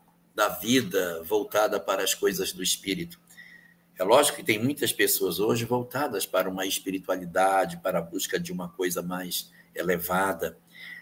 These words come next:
mas é visível na nossa sociedade atual uma tentativa insistente de desconstruir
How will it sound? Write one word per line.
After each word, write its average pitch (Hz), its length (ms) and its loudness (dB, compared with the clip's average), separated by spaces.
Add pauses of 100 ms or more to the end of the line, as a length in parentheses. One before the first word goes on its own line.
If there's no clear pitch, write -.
(120)
mas 98 180 4
é 120 80 12
visível 139 640 6
na 104 160 2
nossa 110 320 2
sociedade 92 640 2
atual 101 600 0 (480)
uma 113 200 2
tentativa 117 720 4
insistente 127 920 2
de 117 180 2
desconstruir 120 1120 -2